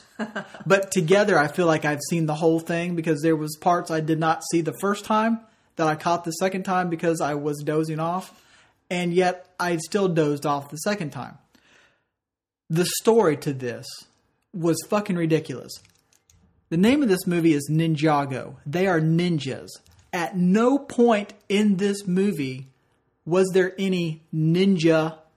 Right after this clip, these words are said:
Speaker 2: activity. Most of the time, they were getting their giant robots and fighting those things. Now, there's also a series of Ninjago. That series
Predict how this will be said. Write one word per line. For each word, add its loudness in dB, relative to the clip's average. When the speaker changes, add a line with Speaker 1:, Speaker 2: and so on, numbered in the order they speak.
Speaker 2:
activity. -2
Most 2
of -4
the -16
time, 2
they 2
were 2
getting -2
their 0
giant -4
robots -2
and -4
fighting 0
those -4
things. -14
Now, 4
there's 2
also 2
a 4
series 0
of -2
Ninjago. -2
That 0
series 4